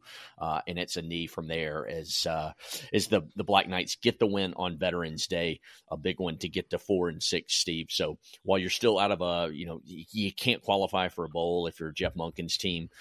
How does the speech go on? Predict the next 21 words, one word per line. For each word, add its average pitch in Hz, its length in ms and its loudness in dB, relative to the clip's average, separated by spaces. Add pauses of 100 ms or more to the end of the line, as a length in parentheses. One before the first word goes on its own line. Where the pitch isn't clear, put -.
(260)
uh, - 80 -4
still 90 420 4
you, 85 160 -2
you 95 240 0
wanna 92 200 2
be 87 100 -2
playing 92 300 0
well 87 260 4
down 85 240 0
the 82 60 -4
stretch, - 380 0
and 82 80 -4
that's 87 240 -2
exactly 82 440 -4
what 85 100 -2
Army's 85 360 0
doing 87 340 0
is, 76 240 -4
is - 120 -8
obviously 82 440 2
they're, 87 220 0